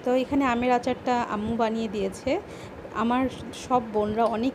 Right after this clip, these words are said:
বেশি বেশি আমের আচার বানায়। আহ, অন্য কোনো আচার খুব একটা আমি বানাতে দেখি না, কিন্তু আমের আচার এক একজন দশ কেজি, পনেরো কেজি করে বানায়। আর আমি একটু কম বানাই, প্রতিবার সাত কেজি, সাত, আহ, পাঁচ থেকে সাত কেজির মতো বানানো হয়। তবে এইবার হচ্ছে এই, আহ, এক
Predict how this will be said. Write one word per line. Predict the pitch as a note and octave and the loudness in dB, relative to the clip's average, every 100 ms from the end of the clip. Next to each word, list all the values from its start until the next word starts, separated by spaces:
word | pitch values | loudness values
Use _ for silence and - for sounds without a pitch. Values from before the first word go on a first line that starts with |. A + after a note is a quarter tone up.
| - | -2
বেশি | G#3 G#3+ B3+ | -4 -4 -2
বেশি | C4 - | -2 0
আমের | A#3+ G#3+ G#3 | 0 2 2
আচার | G3+ A3 G3+ | 2 2 2
বানায়। | F#3+ F#3+ C4+ | 2 2 0
আহ, | F#4+ - - G#3 F#3+ - | 0 -6 -6 -2 0 0
অন্য | A3+ B3 | 0 0
কোনো | C#4 C4+ | 0 2
আচার | A#3+ A3 A#3 | 2 2 -2
খুব | A3+ A3+ | 2 0
একটা | A3 A3+ | 2 0
আমি | G#3+ | 2
বানাতে | G3+ G3 G3 | 2 0 -2
দেখি | F#3+ F#3+ | -4 -4
না, | F#3+ A#3+ | -4 -2
কিন্তু | A#3+ A3+ - | -2 -4 -2
আমের | G#3+ A#3+ C4+ | 0 2 4
আচার | A#3 A3+ A3 B3 - - - - | 2 2 0 0 -8 -14 -14 -8
এক | - | -2
একজন | A3+ G#3 A3 A3 | -2 -2 -4 0
দশ | F#3+ G#3 - | 0 0 0
কেজি, | A#3+ G#3+ A#3 A3+ | 0 0 -2 -2
পনেরো | A3+ A3+ | 0 0
কেজি | A3+ A#3 A#3 | 0 -2 -2
করে | A3+ A3 G#3+ | 0 0 2
বানায়। | F#3+ F#3 C#4 D#4 | 0 0 -2 -2
আর | A3+ A3 | -2 -2
আমি | A3+ B3+ C#4+ | 0 2 0
একটু | C#4 C4+ | 0 -2
কম | A#3+ G#3+ G3+ | 0 0 -2
বানাই, | G3+ C#4 D4 | 0 0 0
প্রতিবার | C#4 C#4+ C#4 C4 - | -2 0 0 -2 -2
সাত | B3 A#3+ | -4 -2
কেজি, | B3+ A#3 B3 | -2 -2 -4
সাত, | - A3+ - | -2 -4 -2
আহ, | G#3 G3+ G3+ G3 | 0 2 2 0
পাঁচ | G#3+ - - - | -2 -2 -10 -2
থেকে | B3 B3 | -2 0
সাত | A#3 - | 0 0
কেজির | B3 A#3+ A#3+ | 0 0 0
মতো | A#3 A3 | -2 0
বানানো | G3+ G3+ G3+ | 0 0 -4
হয়। | G#3 D#4 E4 - - - - - | -2 -2 -4 -10 -12 -12 -6 0
তবে | B3 C4 | 4 6
এইবার | A3+ B3+ C4 C4 B3+ | 6 6 4 4 2
হচ্ছে | C4+ - C4+ C4 | 0 0 2 2
এই, | - A#3+ A#3+ A#3 | 4 0 0 -4
আহ, | - - - - | -8 -8 -10 -2
এক | G3+ | -2